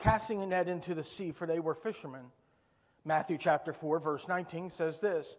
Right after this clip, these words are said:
"And he said to them, 'Follow me, and I will make you fishers of men.' Immediately they left their nets and followed him.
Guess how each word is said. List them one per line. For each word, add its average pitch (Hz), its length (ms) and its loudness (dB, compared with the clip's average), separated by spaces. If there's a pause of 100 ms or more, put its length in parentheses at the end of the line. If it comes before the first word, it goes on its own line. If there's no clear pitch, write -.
(420)
"And 180 120 -4
he 170 80 0
said 294 380 6
to 170 40 -4
them, 170 340 0 (100)
'Follow 233 440 6
me, 160 260 -6 (960)
and 175 140 2
I 190 120 8
will 214 120 6
make 170 240 0
you 185 80 -6
fishers 143 480 -8
of 160 80 -6
men.' 160 300 -6 (880)
Immediately 175 680 4
they 151 160 2
left 143 220 2
their 175 100 0
nets 147 300 -2
and 180 100 -8
followed 202 300 0
him. 123 100 -6